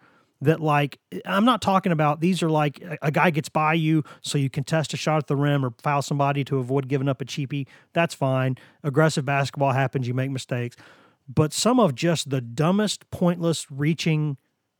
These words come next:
grabbing fouls that just do not need to happen, and they keep happening.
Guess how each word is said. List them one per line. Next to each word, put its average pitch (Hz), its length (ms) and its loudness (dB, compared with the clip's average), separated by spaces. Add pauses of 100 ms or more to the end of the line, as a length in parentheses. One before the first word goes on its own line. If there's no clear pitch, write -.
grabbing 143 480 4
fouls 127 680 -2 (300)
that 151 180 0
just 131 380 0
do 175 160 4
not 196 260 4
need 175 220 2
to 147 80 0
happen, 131 500 -2 (460)
and 151 400 0
they 156 120 2
keep - 240 2
happening. 147 420 -4